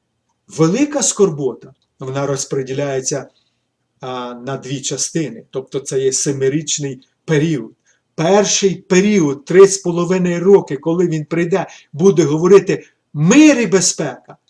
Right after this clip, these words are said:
тоді несподівано настане пагуба. Це буде інших три з половиною роки. І, е, можна так сказати, що на сатані або ж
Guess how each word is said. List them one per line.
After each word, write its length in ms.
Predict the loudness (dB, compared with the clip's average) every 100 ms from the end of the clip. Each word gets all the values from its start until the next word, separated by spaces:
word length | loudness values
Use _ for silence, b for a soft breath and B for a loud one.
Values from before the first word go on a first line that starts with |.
| _ -10
тоді 280 | -6 -4
несподівано 840 | -4 -4 -4 -6 -6 -8 -8 -12 -16 _ _ -18
настане 720 | -14 -10 -10 -10 -12 -14 -20 _ _ _ _ _ _ _ -10
пагуба. 520 | -10 -10 -14 -20 -20 _ _ _ _ _ _ _ _ _ _
Це 160 | -10 -6
буде 360 | -4 -4 -6 _ _ _ -4
інших 520 | -2 -2 -4 -8 -14
три 280 | -6 -4 -4
з 80 |
половиною 640 | -4 -8 -8 -12 -14 -16 -20 _ -16
роки. 400 | -14 -16 _ -20 _ _ _ _ _ _ _
І, 160 | -4 -2
е, 1300 | -2 -4 _ _ _ _ _ _ _ -12 -10 -10 -12 -14
можна 540 | -18 -10 -8 -8 -10
так 240 | -10 -10 -10
сказати, 520 | -10 -8 -8 -10 -12
що 320 | -10 -6 -6
на 220 | -6 -8
сатані 800 | -6 -6 -8 -6 -6 -6 -6 -10 -10
або 200 | -6 -6
ж 240 | -8